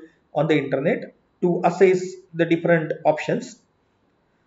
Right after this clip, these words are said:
All these possibilities will be thoroughly discussed in this course to enable you to make informed decision.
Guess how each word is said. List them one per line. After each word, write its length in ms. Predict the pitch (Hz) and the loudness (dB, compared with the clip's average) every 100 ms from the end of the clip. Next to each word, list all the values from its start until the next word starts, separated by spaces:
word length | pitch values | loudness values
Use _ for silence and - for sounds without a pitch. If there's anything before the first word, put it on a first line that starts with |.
| _ | _
All 260 | - 285 311 | 8 10 10
these 160 | 302 - | 8 4
possibilities 840 | 269 254 269 262 233 196 247 196 208 | 0 2 4 4 4 4 2 0 0
will 140 | 240 226 | 2 2
be 100 | 240 | 2
thoroughly 340 | 220 247 285 | 6 6 6
discussed 720 | 240 240 - 233 233 - - - | 2 0 2 4 4 0 -14 -4
in 140 | 202 202 | 0 0
this 200 | 208 - | -4 2
course 360 | 254 220 - - - | 6 8 6 0 -10
to 80 | 226 185 | -4 2
enable 360 | 202 202 208 | 2 2 2
you 400 | 196 196 202 - - | 2 4 4 2 -4
to 80 | 185 | -2
make 360 | 190 190 190 | 0 -2 -2
informed 500 | 180 175 175 175 170 165 160 | -2 0 2 2 0 -6 -14
decision. 400 | - 139 127 | -14 -10 -10